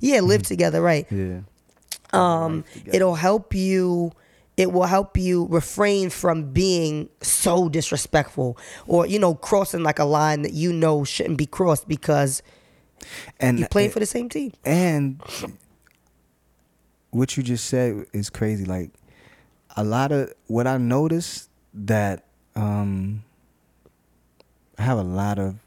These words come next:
Speaker 2: respect for you,
Speaker 1: Mm-hmm.
Speaker 2: you know, and I think that is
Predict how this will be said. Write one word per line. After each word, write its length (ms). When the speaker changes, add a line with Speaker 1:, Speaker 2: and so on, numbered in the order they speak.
Speaker 2:
respect 540
for 320
you, 300
Speaker 1:
Mm-hmm. 320
Speaker 2:
you 100
know, 380
and 480
I 120
think 440
that 280
is 500